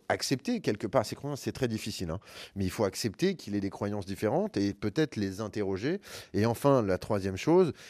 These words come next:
eh bien, ça va être d'essayer de, de trouver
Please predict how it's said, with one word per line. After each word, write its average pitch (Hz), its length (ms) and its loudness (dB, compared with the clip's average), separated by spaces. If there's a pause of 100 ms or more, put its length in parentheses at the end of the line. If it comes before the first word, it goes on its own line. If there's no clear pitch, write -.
(160)
eh 82 40 -6
bien, 107 140 2
ça 104 180 2
va 104 120 6
être 131 280 4
d'essayer 110 540 0
de, 101 220 -2 (320)
de 98 160 -2
trouver 131 680 4